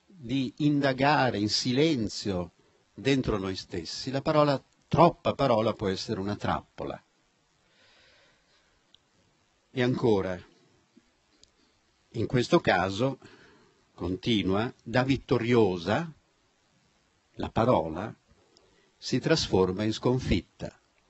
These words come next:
Si scrive per rifarsi delle sconfitte subite.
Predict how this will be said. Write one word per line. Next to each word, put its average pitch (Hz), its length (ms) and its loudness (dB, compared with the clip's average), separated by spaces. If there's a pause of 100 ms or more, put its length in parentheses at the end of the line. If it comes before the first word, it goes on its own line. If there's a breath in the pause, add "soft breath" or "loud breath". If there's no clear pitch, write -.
(1700 loud breath)
Si 151 220 4
scrive 214 400 2
per 156 640 2 (640 loud breath)
rifarsi 151 840 -4 (2250)
delle 104 200 -4
sconfitte 107 520 0
subite. - 640 -2